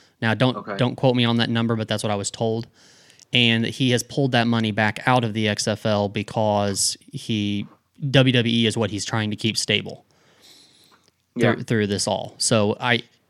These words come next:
Speaker 1: as a businessman, I understand.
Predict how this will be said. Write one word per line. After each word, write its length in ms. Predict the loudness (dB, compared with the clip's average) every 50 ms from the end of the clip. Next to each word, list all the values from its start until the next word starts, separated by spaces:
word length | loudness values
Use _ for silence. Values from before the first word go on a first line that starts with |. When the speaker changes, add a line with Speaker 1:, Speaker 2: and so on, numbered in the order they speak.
| _ _ _ _ 0
Speaker 1:
as 160 | 2 2 2
a 40 | 2
businessman, 880 | 4 4 4 4 6 4 4 4 4 4 4 4 4 4 2 0 -2 -6 _ _
I 160 | -4 -2 -2
understand. 760 | 0 -2 -2 -2 -2 -2 -2 -2 0 -2 -2 -2 -4 -12 -16